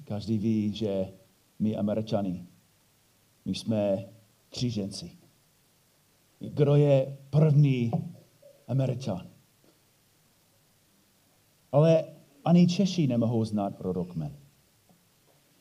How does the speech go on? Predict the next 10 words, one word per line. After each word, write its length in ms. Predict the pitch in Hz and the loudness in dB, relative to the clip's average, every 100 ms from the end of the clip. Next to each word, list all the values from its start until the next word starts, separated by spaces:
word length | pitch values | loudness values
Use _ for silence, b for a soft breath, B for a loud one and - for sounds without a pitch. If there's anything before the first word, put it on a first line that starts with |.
| - | -2
Někdo 760 | 120 139 147 143 131 127 131 139 - - _ _ _ _ _ _ _ _ _ - | 2 4 6 6 6 6 2 -2 -8 -18 _ _ _ _ _ _ _ _ _ -2
by 140 | 135 | 2
mohl 240 | 151 147 143 | 6 6 6
říct, 260 | 143 143 | 2 4
no, 260 | 175 185 185 | 6 6 4
co 200 | 185 180 | 4 0
třeba 380 | - 190 180 - | 4 6 8 8
praotec 640 | 180 175 180 180 180 180 | 6 8 8 8 4 2
Čech, 460 | - 175 131 - - - _ | 0 2 2 -4 -16 -20 _
že? 240 | - 180 | -8 -8